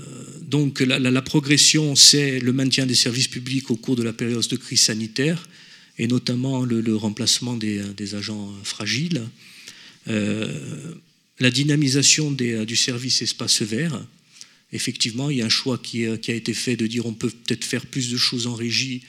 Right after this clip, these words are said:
et moins externaliser certaines prestations au niveau des espaces verts, et ça peut entraîner, en, entraîner notamment dans le temps des économies importantes.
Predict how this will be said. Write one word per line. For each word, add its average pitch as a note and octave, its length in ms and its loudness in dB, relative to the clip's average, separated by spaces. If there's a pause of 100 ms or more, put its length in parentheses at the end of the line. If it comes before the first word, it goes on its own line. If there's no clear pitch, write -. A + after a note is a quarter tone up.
(200)
et A#2 80 -6
moins B2+ 160 -6
externaliser A#2 680 0
certaines A#2 380 0
prestations A#2 480 -4
au A#2 40 -2
niveau A2+ 260 2
des A2 200 2
espaces G2+ 320 0
verts, C3+ 300 -4 (280)
et - 40 -8
ça - 160 0
peut - 100 -8
entraîner, A#2 460 -4
en, A#2+ 100 -6 (140)
entraîner C3 400 -4
notamment A#2+ 340 -6
dans A2 140 -8
le A2+ 100 -6
temps B2 160 -10
des A2 180 -6
économies A2+ 600 -8
importantes. B2 600 -8